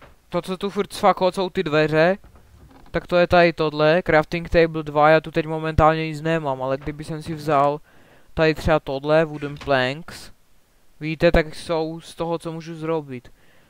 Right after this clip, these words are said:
Delivery man's hood, tu jsou jakési česty, co, co já vůbec nerozumím tomu, co to je.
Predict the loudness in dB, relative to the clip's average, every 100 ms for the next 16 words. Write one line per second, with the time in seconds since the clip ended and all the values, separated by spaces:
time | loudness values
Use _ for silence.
0 | _ -4 4 6 6 6 4 4 0 -4
1 | -4 -10 -10 -12 -10 0 4 6 6 2
2 | -2 0 0 0 -8 -12 -12 -16 -12 0
3 | 2 2 -2 -2 -2 -2 -2 -6 -8 -8
4 | -10 -10 -10 -2 2 4 4 2